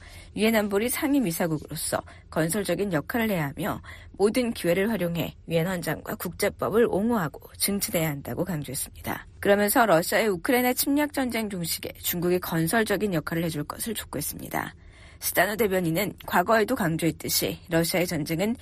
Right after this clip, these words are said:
우리 안보에 대한 실존적 위협이라며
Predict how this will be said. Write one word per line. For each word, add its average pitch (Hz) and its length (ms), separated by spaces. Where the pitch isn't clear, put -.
우리 196 220
안보에 175 420
대한 190 220
실존적 254 640
위협이라며 160 640